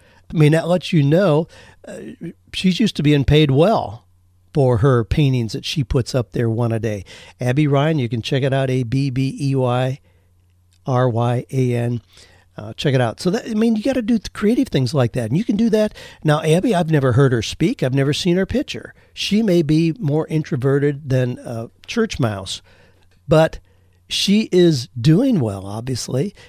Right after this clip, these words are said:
because she's doing something creative with her art. What about music? You know, I just, uh, saw a little clip yesterday. There's a, there's a young couple, actually, they're here in Nashville now.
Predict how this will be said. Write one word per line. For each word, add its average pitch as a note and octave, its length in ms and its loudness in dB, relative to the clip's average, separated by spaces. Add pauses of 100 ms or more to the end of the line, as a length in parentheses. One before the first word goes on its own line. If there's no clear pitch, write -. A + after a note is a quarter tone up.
because C#3+ 260 -2
she's C#3 300 -2
doing B2+ 240 0
something A#2 320 -6
creative A#2 340 -4
with A2+ 160 -6
her A2+ 160 -2
art. G#2 240 -8 (1400)
What F#3 100 0
about A#3 200 -4
music? G#3 600 0 (760)
You E3 100 0
know, G#3 100 0
I F#3+ 140 -4
just, F3 340 -4
uh, A#2+ 200 -4 (1300)
saw D3 240 0
a - 20 2
little C3 200 0
clip - 240 -6
yesterday. B2 340 -2
There's B2 160 -6
a, C#3 180 -8
there's A#2+ 340 -6
a A2 120 -6
young C3+ 400 -2 (260)
couple, A2+ 520 -2
actually, B2 420 -2
they're A2+ 240 -2
here B2 240 0
in G#2+ 400 -4
Nashville A#2+ 540 -4
now. G#2 360 -8